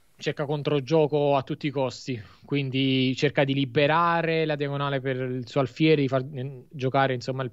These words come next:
pezzo critico della francese, cerca in qualche modo di dare un po' di spazio, un po' di aria ai suoi pezzi, eh, viceversa sarebbe appunto rimasto soffocato,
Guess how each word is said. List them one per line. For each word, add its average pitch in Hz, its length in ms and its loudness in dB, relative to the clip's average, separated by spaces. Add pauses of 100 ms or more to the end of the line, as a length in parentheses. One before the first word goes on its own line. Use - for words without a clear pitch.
(120)
pezzo 135 340 -2
critico 131 440 -2
della 127 200 2
francese, 131 640 0
cerca 131 380 0 (280)
in 135 120 -4
qualche 135 320 0
modo 135 280 2
di 127 360 -2
dare 131 280 0
un 127 80 -4
po' 135 160 2
di 127 140 0
spazio, 131 580 -2
un 123 80 -8
po' 127 140 -2
di 127 120 -2
aria 123 260 0
ai 113 60 -2
suoi 135 140 -4
pezzi, 123 460 -4 (600)
eh, 120 160 0
viceversa 123 560 2
sarebbe 120 360 0
appunto 123 680 0
rimasto 127 480 -2
soffocato, 123 920 0